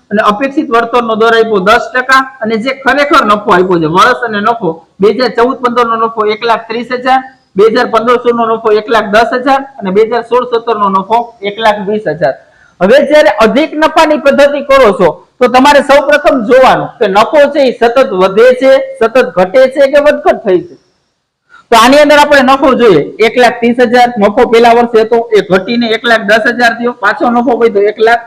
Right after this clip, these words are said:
વીસ હજાર થયો. એટલે કે તમને નફાની અંદર શું જોવા મળ્યું? ઘણીક વધારો થાય છે, ઘટાડો થાય છે, વધારો થાય છે, એટલે કે વધઘટ થતી જોવા મળે છે. તો આપણે કઈ રીત કરશું? સરેરાશ નફાની રીત કરશું. જો નફો છે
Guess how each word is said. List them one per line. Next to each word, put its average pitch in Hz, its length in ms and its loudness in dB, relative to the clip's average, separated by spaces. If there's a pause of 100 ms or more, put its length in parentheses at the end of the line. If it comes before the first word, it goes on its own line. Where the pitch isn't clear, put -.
(200)
વીસ 202 180 -12
હજાર 165 320 -10
થયો. 139 180 -20 (460)
એટલે 254 160 2
કે 262 180 2
તમને 262 360 2
નફાની 277 440 2
અંદર 294 220 2
શું 302 180 0
જોવા 220 240 4
મળ્યું? 196 260 2 (760)
ઘણીક 240 340 2
વધારો 233 360 4
થાય 254 280 4
છે, 262 100 4 (220)
ઘટાડો 240 480 2
થાય 254 240 2
છે, 254 100 4 (280)
વધારો 240 380 2
થાય 254 200 2
છે, 262 60 -6
એટલે 254 240 -2
કે 285 60 2 (100)
વધઘટ 240 420 0
થતી 269 320 0
જોવા 226 260 2
મળે 185 200 0 (100)
છે. 156 80 -14 (360)
તો - 40 -2
આપણે 277 340 2
કઈ 294 160 2
રીત 294 220 -4
કરશું? 262 360 0 (320)
સરેરાશ 262 500 2
નફાની 269 400 0
રીત 277 200 -2
કરશું. 277 300 0 (500)
જો 247 160 4
નફો 247 320 2 (140)
છે 254 120 2